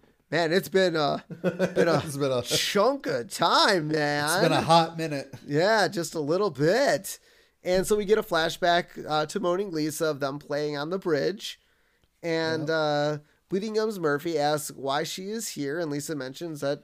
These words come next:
Speaker 1: you know, Bart has, had his
Speaker 2: <laughs>
Speaker 1: appendix removed. And,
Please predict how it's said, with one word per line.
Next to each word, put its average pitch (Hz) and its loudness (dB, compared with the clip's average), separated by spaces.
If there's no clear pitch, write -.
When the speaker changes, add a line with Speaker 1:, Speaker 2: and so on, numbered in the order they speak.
Speaker 1:
you 151 -10
know, 147 -4
Bart 139 -8
has, 139 -6
had 170 -2
his 151 0
Speaker 2:
<laughs> 151 2
Speaker 1:
appendix 165 0
removed. 165 0
And, 165 -2